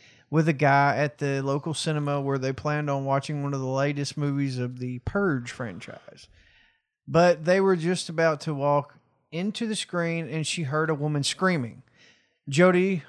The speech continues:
who has appeared on Channel five's Rich Kids Go Skint and the B B C's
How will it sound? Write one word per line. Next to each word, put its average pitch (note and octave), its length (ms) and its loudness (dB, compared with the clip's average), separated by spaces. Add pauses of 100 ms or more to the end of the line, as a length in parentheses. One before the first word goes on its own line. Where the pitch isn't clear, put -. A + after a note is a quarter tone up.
who D#3 120 2
has D3 160 0
appeared D#3 480 -4
on C#3+ 180 -2
Channel D3 320 -2
five's C3+ 460 -2
Rich C#3+ 380 -6
Kids D3+ 280 -4
Go C#3+ 140 -4
Skint D#3+ 420 -8
and C#3+ 300 -8 (280)
the D3 80 -6
B D#3+ 120 2
B E3 140 0
C's D#3+ 440 -4